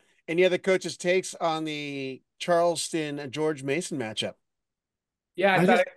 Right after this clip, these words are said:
Speaker 2: it came down to, you had Liam Friend for Jay, and then Ross Jesse Delancey, who was sciac Player of the Year at Benedict College last year and just an impressive athlete. And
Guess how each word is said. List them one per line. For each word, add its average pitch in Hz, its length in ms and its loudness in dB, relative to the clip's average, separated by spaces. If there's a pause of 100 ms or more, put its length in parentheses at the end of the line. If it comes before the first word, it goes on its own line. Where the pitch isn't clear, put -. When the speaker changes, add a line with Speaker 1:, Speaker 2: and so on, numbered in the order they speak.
Speaker 2:
it 180 60 -6
came 180 100 -4
down 185 300 4
to, 151 420 2 (220)
you 156 160 0
had 160 140 6
Liam 170 300 2
Friend 175 440 2 (640)
for 151 480 2
Jay, 165 420 4
and 151 80 -2
then 139 400 -4
Ross 156 400 4
Jesse 151 260 -4
Delancey, 147 500 0
who 147 100 2
was 135 260 0
sciac 151 400 2
Player 151 160 0
of 135 60 -4
the 135 60 -2
Year 147 220 2
at 131 220 -2
Benedict 139 340 -6
College 131 380 4
last 131 400 -2 (560)
year 135 480 2
and 110 220 -4 (420)
just 139 200 -8
an 131 100 -2
impressive 123 500 0
athlete. 123 500 -2
And 110 240 -6